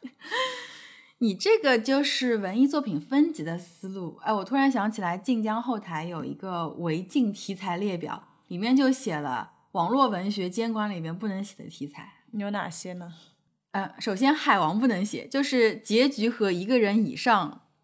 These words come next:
Speaker 1: 呃，就是结局和一个以上的人谈恋爱，这个不行。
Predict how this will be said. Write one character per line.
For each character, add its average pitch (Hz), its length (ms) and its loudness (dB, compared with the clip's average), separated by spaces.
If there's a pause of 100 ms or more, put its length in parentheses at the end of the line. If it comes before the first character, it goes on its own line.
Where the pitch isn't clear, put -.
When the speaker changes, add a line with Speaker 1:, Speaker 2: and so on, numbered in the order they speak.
(120)
Speaker 1:
呃， 196 220 -2
就 277 120 0
是 254 200 2
结 247 320 2
局 240 140 2
和 247 140 2
一 190 180 4
个 262 140 2
以 180 140 4
上 226 160 0
的 208 60 2
人 165 140 -2
谈 156 220 -8
恋 151 140 -4
爱， 151 80 -4
这 165 100 -4
个 160 80 -4
不 160 100 -8
行。 190 300 -10